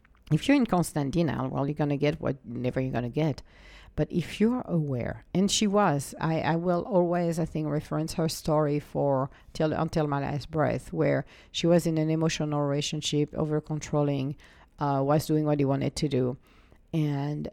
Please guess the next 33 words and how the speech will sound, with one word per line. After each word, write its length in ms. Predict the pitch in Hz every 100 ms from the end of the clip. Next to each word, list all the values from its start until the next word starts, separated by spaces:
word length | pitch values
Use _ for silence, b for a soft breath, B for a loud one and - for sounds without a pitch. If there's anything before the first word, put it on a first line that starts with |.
| _
she 400 | - - 175 220
realized 600 | 175 156 143 143 151 -
that, 300 | 151 143 139
you 60 | 151
know, 180 | 131 127
she 200 | - 156
were 160 | 139
poor, 500 | 131 190 185 170 165
she 180 | - 165
had 120 | 165
nothing. 440 | 151 135 - - 127
So 140 | 147
she 140 | -
had 80 | 131
to 80 | -
rebuild 380 | 120 123 123 131
herself 420 | - - - -
from 160 | - 120
everything. 400 | - 123 - 123
And 120 | 120
she 140 | -
did, 260 | - 50 -
actually, 460 | - - - - - B B B
which 220 | - 135 123
is 160 | 123
beautiful. 420 | 139 127 - -
That's 240 | - - -
why 80 | 131
she 180 | -
can 220 | 160 123 127
tell 220 | 180 185
her 200 | - 143
story. 520 | - - 135 - 120